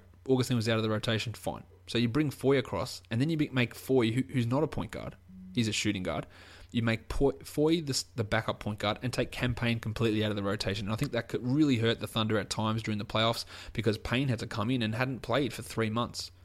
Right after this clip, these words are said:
and didn't, you know, couldn't mesh with the team. And Foye was useless. Foye's an unrestricted free agent. He's thirty-two years old.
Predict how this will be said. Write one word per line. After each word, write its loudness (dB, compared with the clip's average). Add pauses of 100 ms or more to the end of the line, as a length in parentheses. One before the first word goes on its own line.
(200)
and 0
didn't, -2 (460)
you 2
know, -2
couldn't 0 (160)
mesh 0
with 0
the 0
team. -2 (180)
And 0
Foye 4
was 2
useless. 0 (1300)
Foye's 4
an 0
unrestricted 0
free 0
agent. 0
He's -2
thirty-two 2
years 0
old. 4